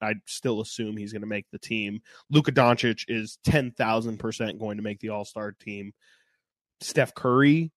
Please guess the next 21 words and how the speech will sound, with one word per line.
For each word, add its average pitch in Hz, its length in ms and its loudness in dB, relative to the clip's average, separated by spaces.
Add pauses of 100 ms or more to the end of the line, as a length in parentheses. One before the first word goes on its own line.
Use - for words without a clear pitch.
you 135 80 4
know, 131 260 8
when 123 300 0
he 123 100 0
was 117 140 0
playing, 120 400 2
was 120 160 0
absolutely 113 480 0
deserving 113 460 -2
of 110 100 -2
an 113 80 -2
All-Star. 110 420 0
He's 113 220 -6
gonna 110 160 -6
miss 113 240 -2
a - 40 -10
month 113 300 -4
or 113 80 -4
so 113 260 0
here, 113 280 -2
so 107 300 -8